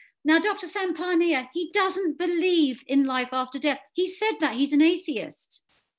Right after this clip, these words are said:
However, he could not deny report after report that was coming through from his patients, 'cause he's one of the leading experts in resuscitation.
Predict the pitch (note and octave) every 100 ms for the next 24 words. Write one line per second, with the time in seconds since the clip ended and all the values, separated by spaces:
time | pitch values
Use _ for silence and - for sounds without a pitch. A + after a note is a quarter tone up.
0 | _ - E4+ E4+ F4+ G#4+ C#4 G3+ A#3 D#4
1 | - _ _ _ _ _ F4 F4 - G4+
2 | F#4+ E4+ - E4 D#4 D#4 C4+ G#3 G#3 -
3 | _ _ _ _ _ _ - C#4+ D4 -
4 | F#4 E4+ E4 C#4 C#4 C#4+ D4+ D4 D4+ C#4
5 | - A#3 A#3+ - C#4+ C#4 C4+ C#4 B3 B3
6 | A#3+ A#3+ - D#4+ D#4+ - E3 - - -
7 | B3 D#4+ D#4+ C4 D4 C#4 C4+ C4+ B3 A3+
8 | A#3 - A3+ F#3+ A3 G3+ G3+ G#3 F3+ E3+
9 | A#3 A#3 - E3+ F3 A3